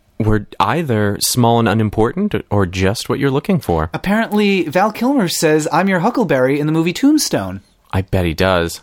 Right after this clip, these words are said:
Speaker 2: Huh. Well, there
Speaker 1: Val,
Speaker 2: you have
Speaker 1: Val
Speaker 2: it.
Speaker 1: Kilmer said a lot of things.
Speaker 2: We all
Speaker 1: Um,
Speaker 2: regret.
Speaker 1: is there such a thing as a cuckoldberry?
Speaker 2: Uh, sure, yes, the cuckoldberry.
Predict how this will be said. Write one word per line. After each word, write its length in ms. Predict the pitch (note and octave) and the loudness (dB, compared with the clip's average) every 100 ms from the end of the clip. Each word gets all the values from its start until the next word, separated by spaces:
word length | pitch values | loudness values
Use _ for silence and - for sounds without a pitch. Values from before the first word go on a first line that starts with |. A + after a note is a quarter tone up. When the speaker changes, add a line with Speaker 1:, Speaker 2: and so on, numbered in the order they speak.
| _ _ _ | _ _ _
Speaker 2:
Huh. 300 | - F4+ G#3+ - _ - | -4 0 0 -4 _ -6
Well, 300 | D#3+ A#3+ E4+ _ _ _ - | -2 -2 -4 _ _ _ -4
there 100 | G3 | 0
Speaker 1:
Val, 100 | B2+ | 0
Speaker 2:
you 60 | B2 | 2
have 60 | |
Speaker 1:
Val 120 | B2+ | 2
Speaker 2:
it. 60 | A#2 | 2
Speaker 1:
Kilmer 260 | A#2+ G#2 F2+ | 0 -2 -2
said 200 | - F#2+ | -2 0
a 60 | |
lot 220 | F2 G2 | 0 0
of 80 | G2 | -2
things. 340 | - F2 E2+ - - - | -4 -4 -4 -10 -16 -4
Speaker 2:
We 120 | B2+ | 0
all 120 | A#2+ | 2
Speaker 1:
Um, 200 | A2+ G#2 | 0 -2
Speaker 2:
regret. 220 | G#2+ A2 - _ _ _ _ _ _ - - | -4 -8 -12 _ _ _ _ _ _ -8 -2
Speaker 1:
is 160 | A#2+ B2 | 0 0
there 100 | A2+ | 0
such 240 | B2+ A#2 | 0 -2
a 40 | |
thing 240 | G#2+ A2+ G#2+ | 0 0 0
as 140 | G2 | 0
a 200 | F#2 E2 - | 0 0 -4
cuckoldberry? 720 | - - F#3+ - E2 D#2+ D#2+ - _ - | -4 0 -2 0 -4 -4 -8 -10 _ -10
Speaker 2:
Uh, 60 | - F#3 | -6 -4
sure, 400 | - - G2+ F2+ | -4 -2 -4 -6
yes, 300 | A2+ E2+ - | -6 -6 -6
the 140 | - A#2 | -8 -4
cuckoldberry. 640 | F3+ - D3+ C3 B2+ | -2 0 0 2 0